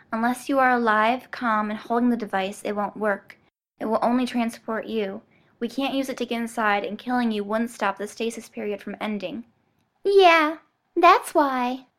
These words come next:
"I understand, but I wasn't sent here to assassinate you. We could. We could even reach Jack, I think, now that we know where to make an entrance. Still, that's a dangerous prospect,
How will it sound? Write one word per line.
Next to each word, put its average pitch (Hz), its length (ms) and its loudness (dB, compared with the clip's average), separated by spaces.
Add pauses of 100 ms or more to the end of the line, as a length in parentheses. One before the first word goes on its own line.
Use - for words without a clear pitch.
(800)
"I 277 140 2
understand, 277 800 0 (120)
but - 120 -2
I 254 100 2
wasn't 294 440 2
sent 254 260 -6
here 233 140 -6
to 226 60 -2
assassinate 220 640 -4
you. 202 260 -10 (420)
We 240 140 -2
could. 233 560 0 (320)
We 247 100 -2
could 269 140 4
even 233 260 2
reach 226 240 -4
Jack, 240 300 0
I 220 80 -2
think, 208 420 -10
now 220 160 -2
that 214 140 -2
we 220 80 -4
know 214 180 -2
where 208 140 -2
to 208 60 -6
make 202 180 -8
an - 100 -12
entrance. 226 580 -4 (400)
Still, 285 380 2
that's 233 180 0
a 233 60 -4
dangerous 247 400 -2
prospect, 233 640 -6